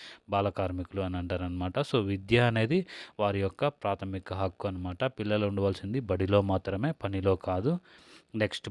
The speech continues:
పోలిక చూసుకున్నట్టయితే కుటుంబంలో సభ్యులు వారి యొక్క పోలికలు ఉంటాయి. చర్మం, ఆ, గోధుమ రంగు, నలుపు రంగు, తెలుపు రంగు ఇలా చెప్పడం అనేది జరుగుతుందన్నమాట. పొడవు, పొట్టి అలా కూడా చెప్పడం జరుగుతుంది. ఊరికి పోదాం అనేది ఇంకొక చాప్టర్ అనమాట.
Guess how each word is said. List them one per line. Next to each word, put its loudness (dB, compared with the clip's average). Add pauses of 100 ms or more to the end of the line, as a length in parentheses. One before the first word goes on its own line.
(120)
పోలిక 4
చూసుకున్నట్టయితే 2
కుటుంబంలో -2
సభ్యులు 2
వారి 2
యొక్క -2
పోలికలు -2
ఉంటాయి. -4 (100)
చర్మం, -2 (480)
ఆ, 0
గోధుమ 0
రంగు, -2
నలుపు 2
రంగు, -2
తెలుపు -2
రంగు -2
ఇలా 2
చెప్పడం -2
అనేది 0
జరుగుతుందన్నమాట. -2
పొడవు, -2 (100)
పొట్టి -6 (440)
అలా 6
కూడా 2
చెప్పడం -4
జరుగుతుంది. -6
ఊరికి 4
పోదాం 0
అనేది -2
ఇంకొక -6 (160)
చాప్టర్ -4
అనమాట. -2